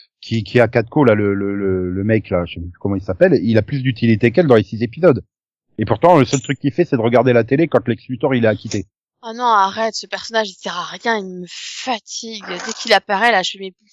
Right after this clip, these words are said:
Speaker 2: foutez-le à la
Speaker 1: Ah.
Speaker 2: porte, on s'en fout, quoi.
Speaker 1: Ah va, il
Speaker 2: Oh.
Speaker 1: apparaît deux épisodes. <laughs> Il doit apparaître trente secondes, euh,
Speaker 2: Mais
Speaker 1: dans deux
Speaker 2: justement,
Speaker 1: épisodes.
Speaker 2: il sert à rien, quoi. Pourquoi il le garde ?
Speaker 1: Bah
Speaker 2: Ah,
Speaker 1: oui, mais il prend,
Speaker 2: c'est
Speaker 1: il prend pas de temps d'antenne, il prend pas de, là,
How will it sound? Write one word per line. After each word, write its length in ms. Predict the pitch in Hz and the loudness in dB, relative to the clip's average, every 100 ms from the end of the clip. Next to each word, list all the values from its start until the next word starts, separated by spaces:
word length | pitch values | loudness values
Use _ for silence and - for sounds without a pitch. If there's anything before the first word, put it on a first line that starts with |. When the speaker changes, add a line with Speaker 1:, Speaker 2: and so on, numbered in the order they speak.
| _ _ 208 | _ _ _
Speaker 2:
foutez-le 560 | - - - 370 262 220 | -18 -14 -8 -4 0 2
à 40 | |
la 80 | 175 | 2
Speaker 1:
Ah. 60 | 165 | 0
Speaker 2:
porte, 200 | - - | -4 -8
on 40 | |
s'en 160 | 196 170 | -14 -16
fout, 500 | - - - 320 233 _ | -16 -14 -12 -12 -18 _
quoi. 100 | - | -6
Speaker 1:
Ah 60 | 131 | 0
va, 160 | 143 | 2
il 60 | 127 | 2
Speaker 2:
Oh. 40 | 107 | 0
Speaker 1:
apparaît 320 | - 110 123 | -2 -2 -2
deux 260 | 120 117 | 0 -2
épisodes. 560 | - - - - - - - | -2 -10 -10 -2 0 0 -2
<laughs> 320 | - 185 - | -2 0 0
Il 100 | 147 127 | 0 4
doit 140 | 131 | 4
apparaître 300 | - 123 135 | 4 2 0
trente 220 | - 156 | 0 -2
secondes, 500 | - 139 135 151 165 139 | 0 -4 0 0 2 2
euh, 200 | 123 120 | 0 0
Speaker 2:
Mais 80 | 120 | 0
Speaker 1:
dans 40 | |
deux 60 | 110 | 0
Speaker 2:
justement, 600 | 147 151 349 392 440 - | 0 -2 -4 -2 0 -2
Speaker 1:
épisodes. 40 | |
Speaker 2:
il 100 | 247 | -2
sert 320 | - - 247 247 | -10 -6 -4 -2
à 60 | 247 262 | -4 -6
rien, 400 | 320 403 508 415 | -8 -6 -6 -6
quoi. 140 | - 254 | -4 -6
Pourquoi 240 | - 370 | -4 -6
il 60 | 349 | -2
le 80 | 339 | 0
garde ? 320 | 359 370 269 214 _ _ _ | 2 2 0 -8 _ _ _
Speaker 1:
Bah 100 | 113 131 | 0 2
Speaker 2:
Ah, 20 | |
Speaker 1:
oui, 80 | 220 | 4
mais 60 | 190 | 2
il 80 | 151 | 0
prend, 80 | 185 | -4
Speaker 2:
c'est 240 | 185 185 _ - | -4 -12 _ -8
Speaker 1:
il 100 | 139 | -2
prend 160 | - | 0
pas 140 | 135 175 | 2 0
de 60 | |
temps 120 | - 170 | 2 0
d'antenne, 380 | 156 143 214 208 | 0 0 -4 -4
il 120 | 147 | -6
prend 160 | - | -6
pas 120 | 131 160 | -2 -2
de, 160 | 147 - - 139 _ | -2 -8 -12 -16 _
là, 300 | 139 170 220 | -2 0 -2